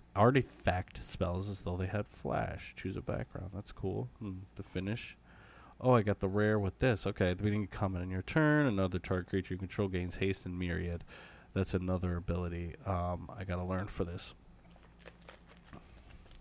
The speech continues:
All right, not too bad so far. I'm not gonna lie, definitely, like, wanted to pull some cool lands, 'cause that's what I'm looking for right now for my deck, but let's see.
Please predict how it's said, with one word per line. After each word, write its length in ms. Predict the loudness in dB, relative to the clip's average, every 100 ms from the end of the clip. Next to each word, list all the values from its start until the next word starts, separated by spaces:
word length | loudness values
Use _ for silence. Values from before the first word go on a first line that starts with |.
| -20 -20 -20 -20 -20 -20 -20 -20 -18 -18 -20 -20 -4
All 60 | 2
right, 160 | 4 6
not 140 | 6
too 120 | 6
bad 280 | 8 8 6
so 140 | 2
far. 380 | 4 6 6 4 0 -20 -8 2
I'm 100 | 4
not 140 | 6
gonna 160 | 6 6
lie, 200 | 4 4
definitely, 460 | 2 2 2 2
like, 260 | 4 2 0 -4
wanted 360 | 2 4 4 2
to 80 | -2
pull 220 | 0 0
some 260 | 0 -2 0
cool 440 | 2 4 4 4
lands, 580 | 2 2 4 4 2 -2
'cause 280 | -2 -4 0
that's 320 | 0 0 -2
what 80 | -4
I'm 160 | -4
looking 260 | -4 -2 -4
for 220 | 0 4
right 160 | 4 4
now 140 | 4
for 160 | 2 2
my 160 | 2 2
deck, 260 | 2 2 0
but 140 | -4
let's 200 | -6 -6
see. 440 | -10 -8 -8 -8